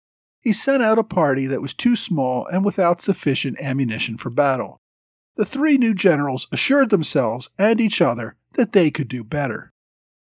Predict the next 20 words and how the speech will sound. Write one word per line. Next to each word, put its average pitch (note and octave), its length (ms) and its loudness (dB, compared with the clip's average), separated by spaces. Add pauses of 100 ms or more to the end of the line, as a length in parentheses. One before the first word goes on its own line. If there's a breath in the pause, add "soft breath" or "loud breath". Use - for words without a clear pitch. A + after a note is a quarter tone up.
(440)
Now, F#3+ 120 4
remaining C4 500 2
in C#4 100 4
Boston D3+ 640 0
was G3 220 0
not C3 240 -2
an B2 100 -6
option. C3+ 520 -4 (580)
Food B3 400 2
and F#3 240 2
supplies C3+ 580 0
were C3+ 80 -6
difficult G3 560 2
to G#3 180 -4
import, D3 540 0 (320)
and G#3+ 140 4
attempts A#3+ 400 0
to - 200 -12
secure G#3 520 2
them B2+ 240 -2